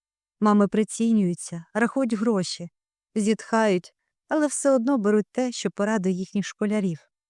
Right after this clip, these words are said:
А вдома починається інший етап підготовки. Нові книжки вкривають обкладинками,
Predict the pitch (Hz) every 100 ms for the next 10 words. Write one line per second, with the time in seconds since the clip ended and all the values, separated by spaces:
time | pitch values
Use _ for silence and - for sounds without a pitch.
0 | _ _ _ _ _ - 202 185 202 226
1 | 208 185 196 - 214 226 214 175 202 -
2 | 247 240 - 214 202 - 202 - 202 196
3 | 226 208 170 - - - _ _ _ _
4 | _ _ _ - 277 294 - 240 254 -
5 | 285 262 240 226 240 - 214 - 196 160
6 | 170 165 165 165